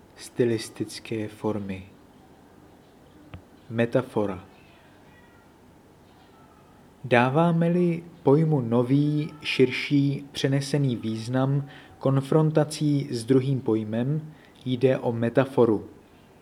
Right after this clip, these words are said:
Metaforu je třeba odlišovat od antitézy, viz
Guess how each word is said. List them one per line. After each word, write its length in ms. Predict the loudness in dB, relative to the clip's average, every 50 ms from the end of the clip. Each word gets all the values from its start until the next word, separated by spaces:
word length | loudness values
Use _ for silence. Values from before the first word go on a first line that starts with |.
| -20 -20 -20 -20 -20 -20 -20 -20 -20 -20 -20 -20 -20 -20 -20 -20 -20 -18 -8 -2
Metaforu 760 | 0 2 4 4 4 6 6 6 8 8 8 8 8 6 4 2
je 220 | 4 6 6 6
třeba 400 | 6 6 6 6 6 8 8 6
odlišovat 680 | 6 4 2 2 2 2 4 4 6 6 6 4 2 0 -2
od 200 | -2 -2 -2 -4 -8 -14 -8
antitézy, 960 | -4 -2 -2 -2 2 2 2 2 4 2 2 2 0 -2 -2 0 0 0 0 -4 -8 -16 -20 -20 -20 -20 -12 -2 2
viz 180 | 2 2 2